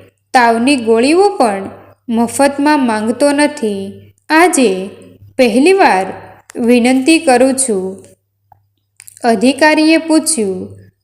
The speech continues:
"આ વિનંતી કેટલા મહિના માટે છે?" ડૉક્ટર નંદને જવાબ આપ્યો, "એ ભગવાન જાણે. સુરેશ કાકા જેટલું જીવશે એ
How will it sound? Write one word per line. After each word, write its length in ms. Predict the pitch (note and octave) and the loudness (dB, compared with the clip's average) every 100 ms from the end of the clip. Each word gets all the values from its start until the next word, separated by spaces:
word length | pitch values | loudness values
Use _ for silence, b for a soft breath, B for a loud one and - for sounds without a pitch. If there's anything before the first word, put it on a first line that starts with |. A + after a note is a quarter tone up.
| - | -4
"આ 140 | C#4 D#4 | 0 2
વિનંતી 840 | C4 B3 D4+ G4 D#4+ A3 F#3+ G3+ - - _ _ | 2 2 2 0 -2 -4 -4 -10 -18 -20 _ _
કેટલા 380 | B3 A#3 A#3+ E4+ | 0 0 2 0
મહિના 340 | F#4 F#4 F4+ F4+ | 2 0 2 2
માટે 380 | E4+ E4 E4+ | 2 2 0
છે?" 500 | E4 - A3+ F#3 F#3+ - - _ _ _ | 0 -2 -4 -6 -12 -14 -20 _ _ _
ડૉક્ટર 460 | - B3 B3 C#4+ E4 | -4 -2 -2 -2 0
નંદને 880 | C4+ A#3+ B3+ G4 E4 G#3 F#3+ F#3+ F#3+ - _ - | 0 -2 2 2 2 -2 -6 -10 -18 -20 _ -10
જવાબ 460 | A3 A#3+ B3 C4+ | -2 2 2 2
આપ્યો, 640 | C4+ D4+ D#4 G#3 G3+ F#3+ G3 - - - | 0 0 -2 -4 -4 -4 -8 -18 -18 -2
"એ 420 | F4 B3 G3 F#3+ - - | 0 2 -2 -10 -16 -12
ભગવાન 580 | B3 A3+ G#3 C4 E4 E4 | -4 -4 -2 0 2 2
જાણે. 500 | C4 B3 G3 F#3 F#3 G3 - _ _ - | 0 -2 -2 -8 -12 -18 -20 _ _ -14
સુરેશ 540 | - B3+ A#3+ B3+ C#4 | -6 0 2 2 0
કાકા 580 | - F#4 F#4+ A#3+ G3+ F#3+ G3+ - _ A#3 | 0 0 0 -4 -4 -8 -14 -20 _ -10
જેટલું 580 | G#3+ A#3 A#3 B3+ D4+ | -2 0 0 0 0
જીવશે 720 | A#3+ D4 G4 G4+ C4 G#3 F#3+ - - _ - | 2 2 2 0 -2 -2 -4 -12 -20 _ -2
એ 400 | E4+ A#3+ G3 | 0 0 -2